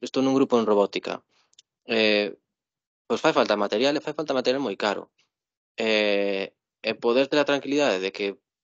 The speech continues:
de que nes-, nese sentido podemos invertir en, en material de moita calidade. De feito, <laughs> hasta tem-, parece un, un, un pouco de,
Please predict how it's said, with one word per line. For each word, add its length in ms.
de 240
que 160
nes-, 240
nese 320
sentido 480
podemos 400
invertir 480
en, 240
en 80
material 320
de 80
moita 240
calidade. 400
De 80
feito, 400
<laughs> 720
hasta 240
tem-, 240
parece 240
un, 160
un, 320
un 80
pouco 240
de, 320